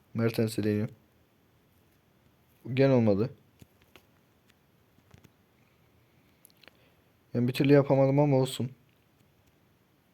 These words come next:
Oo, Kerem Demirbay ile mükemmel bir top engellemesi yaptık. Ve maç bir sıfır bitti. Zaten dediğim gibi yani öyle çok da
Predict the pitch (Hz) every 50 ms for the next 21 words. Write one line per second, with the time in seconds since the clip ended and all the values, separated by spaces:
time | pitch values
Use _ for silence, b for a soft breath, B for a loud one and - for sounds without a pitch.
0 | _ _ _ _ _ - - - 123 123 123 120 117 110 107 - - 131 113 123
1 | 127 131 131 127 123 127 123 131 135 135 147 131 123 120 127 127 123 123 - -
2 | 127 120 123 127 135 131 135 139 143 - b b b b b b b b b b
3 | - - - 147 - 147 135 127 123 127 123 120 117 117 117 117 117 120 - -
4 | 139 131 120 123 - - 143 143 - _ b b b b b b b - 143 160
5 | 175 175 170 - - 165 156 - - 143 143 147 139 123 123 - 139 139 147 156
6 | 156 156 160 143 135 131 - b b b b b b b b b b b b -
7 | 143 165 165 165 147 127 120 120 123 120 120 120 101 127 143 139 127 - - -
8 | - 135 127 - - 123 123 120